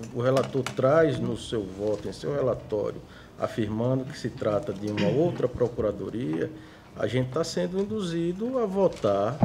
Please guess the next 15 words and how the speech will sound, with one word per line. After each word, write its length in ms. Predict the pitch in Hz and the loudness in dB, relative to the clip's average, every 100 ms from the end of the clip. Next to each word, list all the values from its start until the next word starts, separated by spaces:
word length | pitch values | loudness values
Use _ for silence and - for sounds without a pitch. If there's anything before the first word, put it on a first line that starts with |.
| 196 - 120 | 4 2 0
né, 320 | 110 117 156 - - - | 2 2 0 -8 -14 -8
de 100 | 127 | 6
acordo 400 | 143 143 143 151 | 6 6 4 4
com 240 | - 190 196 | 2 0 0
a 60 | |
afirmação 840 | 196 - 208 208 214 175 - 165 180 | 0 -2 -2 0 0 0 0 0 0
que 140 | 175 | 0
é 80 | 135 | -4
feita 400 | - 113 113 127 | -2 -4 -4 -6
pelo 260 | - 135 131 | -4 -4 -2
relator, 640 | 131 135 131 - 110 - - - - - - - - | -2 0 -2 -6 -10 -10 -12 -18 -20 -20 -20 -20 -14
né? 460 | - 104 98 107 117 - | -8 -4 -2 -2 -4 -6
Então, 480 | 120 123 135 135 123 | -2 0 2 0 -2
eu, 160 | 123 110 | -2 -6
eu 160 | - 113 | -6 -8